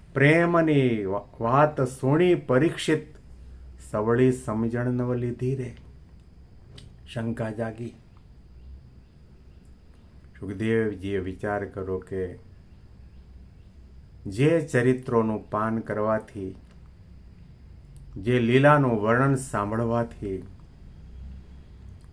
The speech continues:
જીવાત્મા કાળના મુખમાંથી મુક્ત થાય, મુક્તિ અવસ્થાને પામે, ભગવાનના ધામનો ભક્ત, ભક્ત બની જાય, સેવાને પામે, એવા લીલા ચરિત્રોની અંદર રાજા પરીક્ષિતને શંકા થઈ છે.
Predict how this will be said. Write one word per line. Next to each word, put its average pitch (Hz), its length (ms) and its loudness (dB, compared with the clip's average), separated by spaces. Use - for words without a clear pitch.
જીવાત્મા 113 680 2
કાળના 113 500 0
મુખમાંથી 117 600 -4
મુક્ત 104 400 -6
થાય, 110 360 -4
મુક્તિ 107 400 -6
અવસ્થાને 107 600 -2
પામે, 107 420 -4
ભગવાનના 98 580 -6
ધામનો 98 500 -4
ભક્ત, 120 320 -6
ભક્ત 127 340 0
બની 139 360 2
જાય, 139 280 4
સેવાને 147 500 0
પામે, 147 600 0
એવા 113 280 2
લીલા 117 320 2
ચરિત્રોની 120 760 0
અંદર 113 440 -2
રાજા 98 320 -4
પરીક્ષિતને 104 760 -6
શંકા 95 500 -10
થઈ 95 280 -12
છે. 92 280 -16